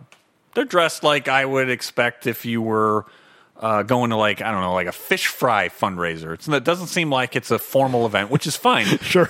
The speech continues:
Speaker 2: I know where you're going with
Speaker 1: You
Speaker 2: this.
Speaker 1: already know. Why is Clubber in a tuxedo?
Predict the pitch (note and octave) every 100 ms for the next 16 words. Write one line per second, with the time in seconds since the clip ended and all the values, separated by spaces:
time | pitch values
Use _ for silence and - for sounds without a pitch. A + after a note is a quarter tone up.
0 | F3+ F3+ F3+ E3 D#3 D3+ C#3+ F#3+ A3+ F#3
1 | E3 D3+ C3 D#3+ A#3 A#3+ B3 G#3 - -
2 | F3 E3 D#3+ C#3+ - C#3+ - C3+ B2 G#2+